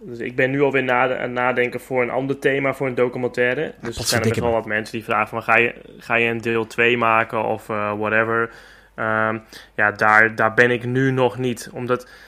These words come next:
Speaker 1: je moet je voorstellen dat het is wel zo, als je begint met een thema en je duikt erin en het is, zeg maar, nog onontgonnen, dan heb je de ultieme creatieve vrijheid om ermee aan de slag te gaan. En dat is wel wat het voor mij is.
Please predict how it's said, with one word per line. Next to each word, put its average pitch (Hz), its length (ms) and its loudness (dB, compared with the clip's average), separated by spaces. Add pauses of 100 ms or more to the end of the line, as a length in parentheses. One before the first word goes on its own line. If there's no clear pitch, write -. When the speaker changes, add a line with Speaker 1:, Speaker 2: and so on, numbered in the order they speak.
(300)
Speaker 1:
je 127 60 -12
moet 135 160 -6
je 139 80 -6
voorstellen 151 580 2
dat 127 220 -2
het - 160 -14
is 127 120 -10
wel 135 180 0
zo, 135 100 -4
als 120 120 -4
je 135 60 -8
begint 170 460 -4
met 127 140 -2
een 110 120 -6
thema 117 580 -4 (320)
en 117 180 -12
je 117 100 -10
duikt 123 320 -2
erin 135 400 -4 (200)
en 123 240 -4
het 123 340 -10
is, 120 100 -8
zeg 123 160 -8
maar, 120 180 -2
nog 120 200 -6
onontgonnen, 135 760 -2 (460)
dan 123 320 -4
heb 123 140 -6
je 123 80 -10
de 123 120 -8
ultieme 143 480 -6
creatieve 127 520 -6
vrijheid 123 540 -2
om 123 100 -8
ermee 120 180 -6
aan 117 80 -6
de 113 60 -12
slag 135 300 -10
te - 80 -20
gaan. 101 380 -12
En 113 140 -14
dat 120 220 -8
is 110 100 -14
wel 123 560 -4
wat 127 200 -6
het - 120 -18
voor 123 180 -8
mij 123 280 0
is. 104 380 -8